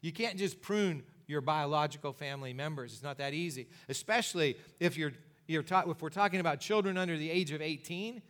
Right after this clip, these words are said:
then we need to do everything that we can to keep those relationships together. We need to do everything we can. But what we know from foolish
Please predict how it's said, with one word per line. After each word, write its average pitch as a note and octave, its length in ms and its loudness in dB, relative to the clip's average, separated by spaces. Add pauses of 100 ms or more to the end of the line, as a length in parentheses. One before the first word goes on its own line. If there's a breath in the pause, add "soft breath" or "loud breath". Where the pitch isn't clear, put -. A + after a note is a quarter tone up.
(260 soft breath)
then D#3 140 2
we A3 120 2
need A3 140 2
to E3 60 0
do D3+ 180 0
everything G#3+ 600 -4
that F3 160 0
we D3 140 -4
can D3 680 -2 (220 loud breath)
to D#3+ 120 -2
keep D#3+ 360 -6
those F3+ 340 4
relationships E3+ 840 -4 (180 soft breath)
together. D#3 480 -2
We C#3+ 120 -6
need D3 160 -6
to C#3 40 -10
do C#3 220 -8
everything F#3 540 -8
we E3 100 -8
can. D3 580 -10 (280 loud breath)
But F3 140 0
what F3 120 4
we F3 140 6
know G#3+ 260 4
from F3 340 -4 (220 loud breath)
foolish G3 580 2